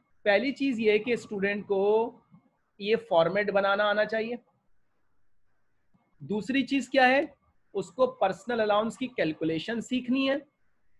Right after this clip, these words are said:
और तीसरी चीज क्या है? उसको इस rates को apply करना सीखना है।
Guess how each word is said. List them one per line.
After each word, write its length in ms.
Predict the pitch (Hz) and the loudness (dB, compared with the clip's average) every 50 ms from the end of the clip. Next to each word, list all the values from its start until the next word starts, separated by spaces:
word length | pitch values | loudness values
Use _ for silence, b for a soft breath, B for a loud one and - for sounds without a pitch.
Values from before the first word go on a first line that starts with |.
| _ _ _ _ _ _ _ _ _ _ _ _ _ _ _ _ _ - - - | _ _ _ _ _ _ _ _ _ _ _ _ _ _ _ _ _ -20 -6 2
और 180 | - 214 233 220 | 4 4 4 4
तीसरी 500 | 220 - - 233 240 233 - 302 311 285 | 2 -4 -6 -6 -4 -4 -4 -2 -2 -2
चीज 260 | - 269 269 247 - | 0 -2 -2 -4 -4
क्या 240 | - - 233 196 190 | -4 0 2 4 6
है? 340 | 190 202 226 240 240 - - _ _ _ - | 6 4 4 2 -2 -8 -14 _ _ _ -8
उसको 360 | 196 196 190 - - 254 247 247 | -6 -6 -6 -6 -2 2 2 2
इस 180 | 247 240 - | 2 0 -2
rates 420 | 196 175 185 196 208 214 208 - - | -2 -2 0 0 -2 -2 -6 -8 -4
को 120 | - 254 | -2 -2
apply 600 | 254 - 175 170 - 190 190 185 185 190 202 208 | 0 0 -2 -6 -4 -2 0 2 4 4 4 2
करना 300 | 208 208 185 180 175 175 | 2 0 -2 -2 -2 -4
सीखना 380 | 175 170 - 151 135 - 135 127 | -6 -6 -8 -14 -14 -14 -18 -20
है। 60 | - | -20